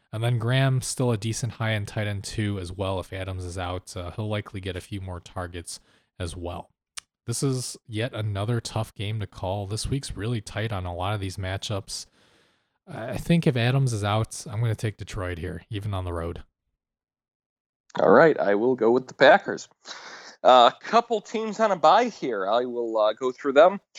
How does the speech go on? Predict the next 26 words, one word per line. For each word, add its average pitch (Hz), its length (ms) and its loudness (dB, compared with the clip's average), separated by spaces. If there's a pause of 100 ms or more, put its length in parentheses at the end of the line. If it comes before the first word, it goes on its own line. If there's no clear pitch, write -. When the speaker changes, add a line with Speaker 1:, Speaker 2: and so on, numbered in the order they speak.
(260)
Speaker 2:
Buffalo, 180 580 6
of 165 100 -2
course, 156 300 0
you're 147 80 -2
benching, 147 440 0
or 120 140 0
you 113 120 -4
can't 131 260 2
play 139 260 8
Josh 131 300 6
Allen. 131 260 6
Frank 127 300 4
Gore, 123 280 8
Singletary 117 720 4
should 117 240 -6
be 120 80 -2
healing 131 360 10
up. 143 260 8
John 120 300 8
Brown, 120 400 6
Dawson 110 340 -4
Knox, 110 300 0
or 131 240 4
their 139 340 2
tough - 300 2
defense. 139 800 -4